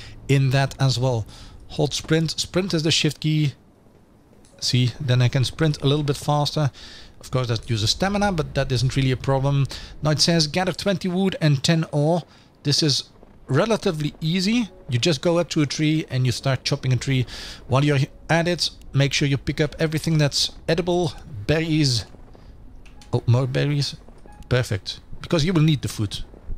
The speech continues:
Oh crap, you see? I'm already hungry. Uh, wait, it's five, and then F key to use it. F key to use it again. So I need to get some wood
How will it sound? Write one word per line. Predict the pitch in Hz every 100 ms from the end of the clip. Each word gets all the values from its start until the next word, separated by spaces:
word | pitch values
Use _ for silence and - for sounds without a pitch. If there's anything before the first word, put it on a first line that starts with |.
| - - - - - - - - - -
Oh | 123
crap, | - 110 -
you | 117
see? | - 196 - - - - - - - -
I'm | 190
already | 151 131 110
hungry. | 139 165 104 92 92 - - - -
Uh, | 131 135 135 139 135 139 -
wait, | - 113 -
it's | 117 - -
five, | 131 143 165 170 151 151 - _ -
and | 123
then | 117 -
F | 147 -
key | - 143
to | 123
use | 135 147
it. | 165 - - - - - - - - - - -
F | 135 -
key | 131
to | 131
use | 123 110
it |
again. | 139 151 190 135 - - - - - - - - - - - _ _ - - - - - - -
So | - -
I | 151
need | 196
to | 170
get | 180 180
some | 180 165 151 170
wood | 208 202 139